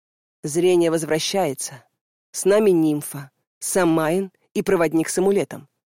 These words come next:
Задержать их на время эвакуации мы вполне способны. А теперь пошёл отсюда быстро и без разговоров. Ну?» Как только гибкая фигура Марка скрылась за деревьями, Влад спокойно протянул: «Ты же в курсе, что у Сарфата с водой всё плохо,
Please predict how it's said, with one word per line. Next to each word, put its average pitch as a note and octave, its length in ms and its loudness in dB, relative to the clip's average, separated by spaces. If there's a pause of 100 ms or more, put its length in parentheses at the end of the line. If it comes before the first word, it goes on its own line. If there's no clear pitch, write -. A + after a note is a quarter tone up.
(280)
Задержать F3+ 760 0
их F#3+ 200 -6
на D#3 180 0
время F3 260 2
эвакуации E3+ 680 -4
мы E3 120 2
вполне F3 420 0
способны. - 600 -8 (120)
А F#3 120 -2
теперь G#3+ 220 0
пошёл A3 480 0
отсюда E3+ 340 -2
быстро F#3+ 540 -4
и G3+ 60 0
без F3 160 0
разговоров. E3 720 -2 (120)
Ну?» A#3+ 280 4 (1080)
Как D3+ 200 -6
только D#3 300 -2
гибкая D3+ 440 -2
фигура D#3+ 380 -2
Марка D#3+ 400 0
скрылась D#3 440 -4
за D#3+ 160 -4
деревьями, F3 640 2 (420)
Влад E3+ 340 -2
спокойно D3 440 -2
протянул: C3+ 540 -6 (1000)
«Ты D#3 100 -4
же D3+ 100 -4
в D3+ 100 -8
курсе, G#3+ 380 -4
что C#3 260 -4
у C#3 60 0
Сарфата D3+ 540 -4
с - 100 -8
водой C#3+ 280 -2
всё C#3+ 200 -4
плохо, - 420 -12